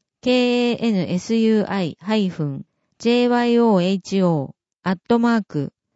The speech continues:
シーアイティーワイドットエムアイティーオードットエルジードットジェーピーへ提供してください。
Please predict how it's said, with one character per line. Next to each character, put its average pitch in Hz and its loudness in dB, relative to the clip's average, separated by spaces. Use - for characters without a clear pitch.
シ 254 -4
ー 254 2
ア 247 0
イ 220 -2
テ 196 -6
ィ 196 0
ー - 0
ワ 202 0
イ 185 -2
ド 156 -4
ッ - -6
ト 147 -4
エ 196 -2
ム 226 0
ア 240 -2
イ 214 -4
テ 196 -6
ィ 196 -2
ー 196 0
オ 190 0
ー - -4
ド 147 -6
ッ - -4
ト 147 -6
エ 185 -4
ル 226 2
ジ 233 -4
ー 214 -4
ド 156 -4
ッ 147 -8
ト 151 -4
ジ 190 -8
ェ 208 0
ー 202 -8
ピ 190 -8
ー 165 -6
へ 147 -4
提 214 2
供 208 2
し 196 -8
て 202 -4
く 196 -4
だ 185 -2
さ 170 -6
い。 147 -8